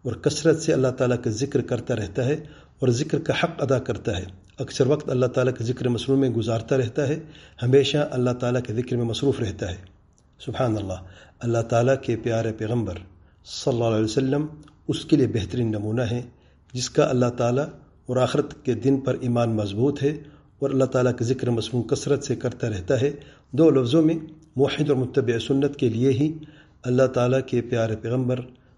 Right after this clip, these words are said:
صلی اللہ علیہ وآلہ وسلم بہتر-، بہترین نمونہ ہیں۔ جو اپنی زندگی کے تمام امور میں اللہ تعالیٰ کے پیارے پیغمبر علیہ الصلوۃ والسلام کی پیروی کرنے کا حق ادا کرتا ہے، عقیدے میں، عبادات میں، معاملات میں، سلوک اور اخلاق میں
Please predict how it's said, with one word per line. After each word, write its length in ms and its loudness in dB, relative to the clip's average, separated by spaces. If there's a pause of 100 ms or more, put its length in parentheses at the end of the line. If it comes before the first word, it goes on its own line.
صلی 400 -2
اللہ 140 2
علیہ 240 0
وآلہ 140 -2
وسلم 340 -2
بہتر-، 380 -2
بہترین 440 0
نمونہ 300 0
ہیں۔ 180 2 (560)
جو 160 2
اپنی 220 4
زندگی 460 0
کے 120 -2
تمام 360 2
امور 320 4
میں 160 4
اللہ 200 2
تعالیٰ 400 0
کے 160 -2
پیارے 360 -2
پیغمبر 420 -2 (420)
علیہ 160 2
الصلوۃ 320 0
والسلام 360 -2
کی 100 -4
پیروی 380 0
کرنے 280 -2
کا 140 -10
حق 120 -2
ادا 220 0
کرتا 400 -2
ہے، 100 2 (360)
عقیدے 440 0
میں، 160 2 (500)
عبادات 540 0
میں، 220 -2 (300)
معاملات 580 0
میں، 240 -2
سلوک 520 -2
اور 80 -4
اخلاق 500 -2
میں 120 -2